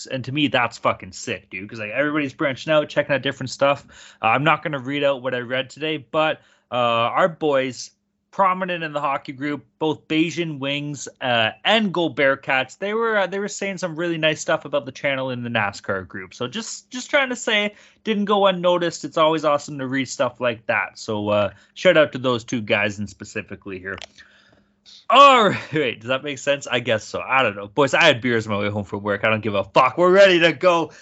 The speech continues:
We're gonna move down into, do we remember our locks from last show? I don't even remember what we <laughs> agreed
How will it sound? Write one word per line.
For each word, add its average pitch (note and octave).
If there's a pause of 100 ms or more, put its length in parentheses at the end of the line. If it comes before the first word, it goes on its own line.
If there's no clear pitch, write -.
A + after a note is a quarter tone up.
(180)
We're C#4
gonna C4
move A3
down G#3
into, F#3+
do E3+
we A#3
remember G#3
our G3+
locks F#3+
from F3
last F#3
show? F#3
I E3+
don't F3
even D3
remember C#3+
what C3+
we C#3+
<laughs> -
agreed D3